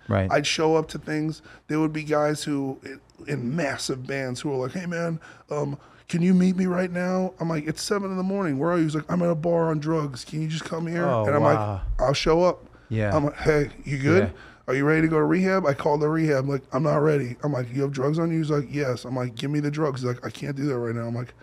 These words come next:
Speaker 2: "Okay, bro, I can't force you, but we'll sit, I'll sit here and talk to you." You know, and
Speaker 1: Right.
Speaker 2: this is like,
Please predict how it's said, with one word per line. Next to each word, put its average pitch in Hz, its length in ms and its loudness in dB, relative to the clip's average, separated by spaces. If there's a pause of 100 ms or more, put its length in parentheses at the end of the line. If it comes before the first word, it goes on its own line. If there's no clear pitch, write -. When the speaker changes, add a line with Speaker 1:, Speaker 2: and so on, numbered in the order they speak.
(720)
Speaker 2:
"Okay, 180 320 2
bro, 151 260 4
I 139 80 4
can't 160 300 -2
force 180 380 0
you, 147 140 2
but 135 140 4
we'll 139 180 2
sit, 156 220 -4
I'll 127 140 2
sit 165 180 -4
here 160 120 -2
and 139 80 -2
talk 156 280 0
to - 80 -10
you." 139 320 -2
You 180 100 0
know, 170 80 4
and 107 100 4
Speaker 1:
Right. 104 100 6
Speaker 2:
this 170 160 4
is 170 120 0
like, 151 260 4